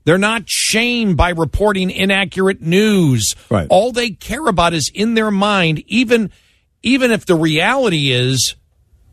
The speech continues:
Speaker 1: they're killing their own brand,
Speaker 2: Mm-hmm.
Speaker 1: they don't recognize it
Speaker 2: No.
Speaker 1: because all they're doing is, uh, uh, I don't know whether it's brainwashed. I don't know what it is that makes them do this. But there's no shame.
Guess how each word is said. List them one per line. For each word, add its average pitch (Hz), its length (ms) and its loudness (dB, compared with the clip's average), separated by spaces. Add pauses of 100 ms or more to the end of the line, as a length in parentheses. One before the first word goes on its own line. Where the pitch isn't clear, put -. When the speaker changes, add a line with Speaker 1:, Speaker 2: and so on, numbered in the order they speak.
(680)
Speaker 1:
they're 156 180 2
killing 240 420 0
their 202 200 2
own 180 240 2
brand, 156 640 2
Speaker 2:
Mm-hmm. 101 360 2
Speaker 1:
they 196 160 0
don't 247 260 0
recognize 160 920 -2
it 165 80 0 (100)
Speaker 2:
No. 165 100 -4
Speaker 1:
because 175 320 -2 (400)
all 233 260 2
they're 220 200 0
doing 180 380 0
is, 156 220 2 (320)
uh, 135 80 0 (400)
uh, 117 260 -4 (160)
I 117 140 -4
don't 143 120 0
know 139 100 2
whether 127 260 0
it's 113 140 -4
brainwashed. 214 880 0
I 123 120 0
don't 131 240 0
know 123 80 0
what 120 260 2
it 117 100 0
is 175 300 0
that 123 140 -4
makes 131 280 -4
them 107 200 -2
do 170 180 2
this. 196 300 0 (760)
But 143 140 2
there's 143 280 0
no 165 220 2
shame. 220 760 0